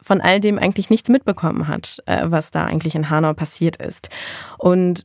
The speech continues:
das war für mich eben in dem Sinne erstmal unverzeihlich, weil ich dachte, wie kann das überhaupt sein? Wie kannst du das nicht mitbekommen haben? Ähm, weil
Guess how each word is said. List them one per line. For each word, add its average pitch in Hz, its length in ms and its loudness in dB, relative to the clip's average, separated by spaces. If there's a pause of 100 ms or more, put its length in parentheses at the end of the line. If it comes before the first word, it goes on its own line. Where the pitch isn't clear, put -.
das 175 140 0
war 208 120 4
für 220 100 0
mich 202 180 2
eben 196 300 2
in 185 100 2
dem 196 140 4
Sinne 202 180 0
erstmal 185 240 0
unverzeihlich, 190 760 0
weil 185 120 2
ich 180 120 -4
dachte, 180 260 -2
wie 165 100 -8
kann 196 280 2
das 226 160 0
überhaupt 160 420 -2
sein? 170 340 -2
Wie 180 140 -2
kannst 180 320 2
du 226 60 0
das 202 180 -2
nicht 175 160 -2
mitbekommen 233 640 0
haben? 254 440 2 (580)
Ähm, 196 680 4 (540)
weil 208 520 2